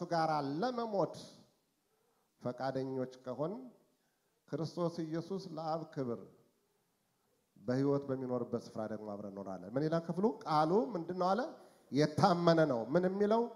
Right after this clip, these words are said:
እንዲህ የሚለው ከእርሱ ጋር ከሞትን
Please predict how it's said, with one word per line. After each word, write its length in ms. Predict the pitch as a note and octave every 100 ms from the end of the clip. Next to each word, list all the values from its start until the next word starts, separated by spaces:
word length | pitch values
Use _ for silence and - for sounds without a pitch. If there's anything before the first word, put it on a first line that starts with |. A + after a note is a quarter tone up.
| - - _ -
እንዲህ 360 | A#2 A#2 D#3+ F3+
የሚለው 420 | F3 D3+ A#2+ F#2 - - _ _ _ _ _ -
ከእርሱ 340 | C#3+ E3 E3 A#3+
ጋር 200 | A3 F#3+ F3
ከሞትን 540 | F3+ F3 F#3+ F#3+